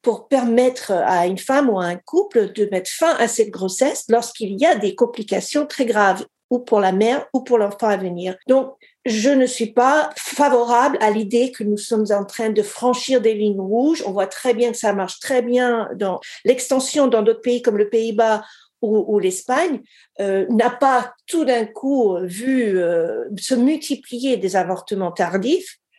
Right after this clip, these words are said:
Bien au contraire, le taux est stable et la plupart des avortements se font avant huit semaines. Donc moi, je ne suis pas du tout, euh, sur un discours de pente glissante. Non, quatorze semaines déjà, c'est pas mal pour enrayer,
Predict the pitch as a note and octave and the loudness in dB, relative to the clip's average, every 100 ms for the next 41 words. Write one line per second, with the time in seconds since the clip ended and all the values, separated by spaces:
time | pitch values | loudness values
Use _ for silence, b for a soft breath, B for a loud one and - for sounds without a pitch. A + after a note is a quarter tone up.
0 | - G#3 C4+ D4+ A3 - F#3+ - G3 C4 | -10 0 2 2 0 -6 -10 -2 2 2
1 | - B B B B3 C4+ C4+ A3+ F#3+ - | 0 B B B -2 0 2 0 0 -2
2 | G3+ A3+ - - C4 B3 B3 A#3+ G3 G3 | 0 0 2 0 2 0 -2 -4 -2 -2
3 | F#3+ F#3 F#3 G3+ G#3 C#4 - G#3+ - A3+ | -4 -6 -8 -4 -2 -2 -6 -6 0 0
4 | C4+ B B _ - G#3+ C4+ C4+ A#3 - | 0 B B _ 0 2 2 2 -2 -4
5 | E3+ G#2 - b _ - A3 C4 D4 C#4+ | -8 -10 -16 b _ -2 0 2 2 2
6 | A#3 G#3 G#3 G3+ C#4 C#4+ G3+ F#3 - C4 | 0 0 -6 0 2 2 0 -6 -2 2
7 | A#3+ F3+ E3+ - - A#3 G#3 F#3+ G#3 - | 2 2 -4 -6 0 2 2 -2 -4 -4
8 | B3+ B3 G3 F#3+ F3 - C4 B3+ A3 G3+ | 0 2 2 0 0 0 0 0 -4 -4
9 | - G#3 B3+ - C#4+ D4 F3+ b b _ | -2 -2 -2 -2 0 0 0 b b _
10 | C#4 C#4 B3+ - C4+ B3+ A3+ A3 G3+ E3 | -2 2 0 0 0 2 2 0 -2 -6
11 | - - G#3 G3 A#3 F4+ G#4+ - _ - | -6 0 0 4 2 2 0 -10 _ -4
12 | B3+ - C4 A#3+ A#3 B3 A#3 C4+ C4 A3 | -2 0 0 2 2 0 0 0 0 -2